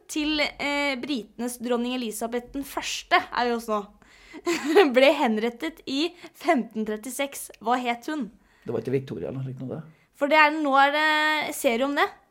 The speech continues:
Speaker 1: Det er en veldig kjent, kom en kjent serie. Er det på
Speaker 2: Ja.
Speaker 1: Netflix eller noe? Er det på Netflix?
Speaker 2: Ja, jeg tror det er Netflix. Men jeg, jeg, jeg så på Yellowstone sist jeg så på noe her. Men det var altså en, men det er jo sikkert et navn som jeg har sikkert hørt, men
Speaker 1: Ja.
Speaker 2: femten trettiseks, hun ble henrettet.
Speaker 1: Ja.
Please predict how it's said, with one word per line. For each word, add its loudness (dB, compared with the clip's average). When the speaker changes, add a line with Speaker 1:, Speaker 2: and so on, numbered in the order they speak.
Speaker 1:
Det -6
er -2
en -2
veldig -4
kjent, -6
kom -6
en -2
kjent -4
serie. -4
Er -2
det -10
på -6
Speaker 2:
Ja. -6
Speaker 1:
Netflix -12
eller -6
noe? 2
Er 2
det -12
på -10
Netflix? -10
Speaker 2:
Ja, -6
jeg -2
tror -10
det -8
er -8
Netflix. -12
Men 0
jeg, 8
jeg, 4
jeg 8
så -2
på 6
Yellowstone 6
sist 2
jeg 4
så 4
på 4
noe 8
her. 6
Men 8
det 12
var 12
altså 8
en, 8
men 4
det 12
er 10
jo 4
sikkert 4
et -2
navn 4
som 0
jeg 0
har 4
sikkert -2
hørt, 4
men 4
Speaker 1:
Ja. 2
Speaker 2:
femten 4
trettiseks, 6
hun 8
ble 8
henrettet. 4
Speaker 1:
Ja. 4